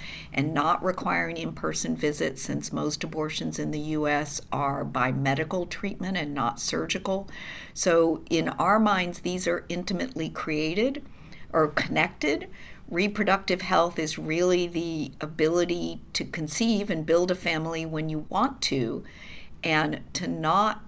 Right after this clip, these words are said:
have a child when you don't want to. So it's really a spectrum, and these two things cannot be disassociated. So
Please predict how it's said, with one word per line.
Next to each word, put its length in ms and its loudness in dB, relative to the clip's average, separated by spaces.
have 240 0
a 60 -2
child 720 0
when 320 -2
you 160 -2
don't 420 0
want 340 -4
to. 280 -4
So 240 -2
it's 200 -2
really 460 0
a 80 -2
spectrum, 760 0
and 140 -4
these 280 -4
two 240 2
things 400 -4
cannot 540 0
be 120 -4
disassociated. 1200 -2
So 400 -2